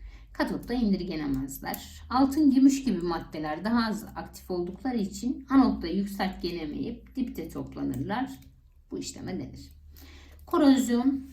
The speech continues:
metallerin elektrokimyasal yollarla parçalanması. Biz bu parçalanmaları korumak amaçlı ya da korozyondan korunmak amaçlı ya metal yüzeyleri boyamalıyız ya da başka bir metal ile kaplamalıyız.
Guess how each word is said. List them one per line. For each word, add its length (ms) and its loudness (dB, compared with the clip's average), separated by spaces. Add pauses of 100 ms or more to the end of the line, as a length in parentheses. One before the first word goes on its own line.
(100)
metallerin 600 8
elektrokimyasal 1080 2
yollarla 520 0
parçalanması. 1160 -4 (960)
Biz 220 4
bu 420 4 (340)
parçalanmaları 1200 -2
korumak 400 0
amaçlı 500 -4
ya 180 -2
da 120 -4
korozyondan 680 -2
korunmak 420 -6
amaçlı 440 -2
ya 380 0
metal 440 8
yüzeyleri 560 -2
boyamalıyız 800 0 (480)
ya 120 -2
da 80 -2
başka 320 -2
bir 120 0
metal 420 -2
ile 220 -4
kaplamalıyız. 1000 -8